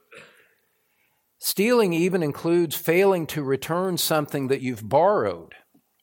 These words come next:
Think about that. Think about what's sitting in your home that you borrowed from someone else that you have never returned. You know what?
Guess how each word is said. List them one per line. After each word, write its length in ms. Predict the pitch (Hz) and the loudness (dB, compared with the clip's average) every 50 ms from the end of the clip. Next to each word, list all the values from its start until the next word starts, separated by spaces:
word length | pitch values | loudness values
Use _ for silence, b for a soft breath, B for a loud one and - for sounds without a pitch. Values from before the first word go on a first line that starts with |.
| _ _ _ _ _ _ _ _ _ _ _ _ _ _ _ _ _ _ _ _ | _ _ _ _ _ _ _ _ _ _ _ _ _ _ _ _ _ _ _ _
Think 160 | - 160 180 | -6 -4 -4
about 340 | 214 175 156 139 135 127 - | 0 2 4 4 4 2 2
that. 440 | - 151 175 180 123 90 - - - - _ _ _ _ _ _ _ _ _ _ _ - - _ _ _ | 0 0 2 2 0 -2 -4 -8 -18 -20 _ _ _ _ _ _ _ _ _ _ _ -20 -20 _ _ _
Think 120 | - 139 143 | -6 -6 -2
about 280 | 147 139 139 139 135 | 2 2 2 2 2
what's 240 | 127 127 127 127 - | 2 0 0 0 -2
sitting 340 | - - 160 170 175 175 160 | -4 -2 -2 -2 -2 0 -2
in 100 | 156 147 | -2 -2
your 180 | 139 143 147 | -2 -2 -2
home 460 | - - 147 156 156 143 127 120 120 117 | -2 -2 -4 -4 -4 -4 -4 -4 -4 -4
that 160 | 123 120 110 | -4 -4 -4
you 220 | 117 127 143 143 | -4 -4 -4 -4
borrowed 800 | 127 104 - 123 139 170 175 160 135 107 98 95 98 104 120 110 | -4 -2 0 4 4 6 6 4 4 0 -2 -2 -4 -6 -6 -8
from 220 | - - 120 110 107 | -8 -8 -8 -8 -6
someone 420 | - - 147 143 139 127 120 120 | -4 -4 -4 -2 -2 -2 -2 -2
else 460 | 131 156 151 117 104 110 110 - B B B B B B B B | 0 0 0 0 -2 -2 -6 -8 B B B B B B B B
that 200 | - 120 123 110 | -4 -2 -2 -2
you 280 | 120 123 139 147 151 143 | -2 -4 -4 -4 -4 -2
have 480 | 135 135 131 131 127 123 120 113 - b b b b b - | 0 0 2 2 2 0 -2 -6 -10 b b b b b -4
never 280 | 127 131 139 131 139 135 | 0 2 2 2 2 0
returned. 720 | 123 131 127 - - 156 165 175 165 127 101 87 82 80 - _ _ _ b b b b b b b _ | 0 -2 -4 -4 -6 -6 -4 -4 -4 -4 -6 -8 -10 -14 -20 _ _ _ b b b b b b b _
You 80 | 131 131 | -6 -2
know 140 | 139 139 135 | 0 0 2
what? 540 | 123 131 143 180 214 196 - - - - | 2 4 4 4 4 2 0 -4 -16 -20